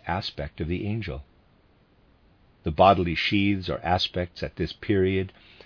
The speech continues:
interrelate in a quite different way from how they do later on. And so we must ask how this changes in the course of life,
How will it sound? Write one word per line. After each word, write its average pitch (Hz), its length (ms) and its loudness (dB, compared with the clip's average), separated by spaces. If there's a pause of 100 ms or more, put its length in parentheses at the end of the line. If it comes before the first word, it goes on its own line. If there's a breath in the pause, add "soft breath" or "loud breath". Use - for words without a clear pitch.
(360 loud breath)
interrelate 113 680 2
in 110 120 -2
a 120 40 -6
quite 104 320 -2
different 87 360 -4
way 95 360 -2 (300)
from 78 140 -4
how 76 180 -2
they 80 160 0
do 80 460 0 (100)
later 80 260 -2
on. 71 280 -4 (1400 loud breath)
And 87 100 -8
so 98 140 4
we 90 80 6
must 82 280 0
ask 90 440 -4 (400)
how 98 120 0
this 98 260 -2 (140)
changes 135 600 -2
in 71 100 -4
the 71 80 -6
course 73 280 -6
of 73 140 -8
life, 69 260 -8